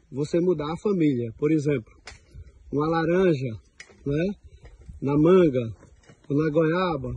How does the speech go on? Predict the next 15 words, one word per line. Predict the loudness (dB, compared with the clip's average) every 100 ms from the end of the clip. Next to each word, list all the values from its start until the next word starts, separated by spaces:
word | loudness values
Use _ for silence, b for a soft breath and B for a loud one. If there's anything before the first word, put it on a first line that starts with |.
| -4
mudou | 0 0 0 -2
as | -2
famílias, | -4 0 0 0 -4 -6 b b b b -6
não | 0 4 4
consegue | 4 0 0 -2 -2 -2 -2 -6 -10 _ _ _
de | -8
forma | -4 -2 0 2
nenhuma | 2 2 2 0 -2
a |
gente | -2 -2 -2 -6
fazer | -8 -4 -2 -2 -2 _ b _ -2
esse | -2 0 -4
tipo | -6 -4 -2 -4
de | -4 -2
enxerto. | -2 -4 -6 -6 -8 -20